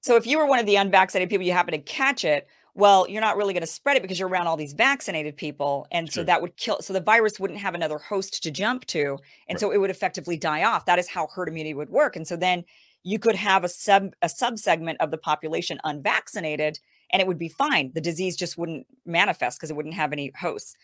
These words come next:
Speaker 1: Well, in this situation, they seem to think that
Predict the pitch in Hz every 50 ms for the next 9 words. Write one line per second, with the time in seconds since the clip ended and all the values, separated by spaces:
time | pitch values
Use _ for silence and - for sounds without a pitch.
0 | _ - _ _ _ _ _ 190 233 226 220 208 - - _ _ _ _ _ _
1 | _ _ _ - 226 233 233 247 311 359 - - 294 247 - 233 196 175 180 175
2 | - 190 180 175 165 160 196 196 196 196 - - 269 277 294 320 302 294 - -
3 | 214 208 202 - 180 170 165 165 160 -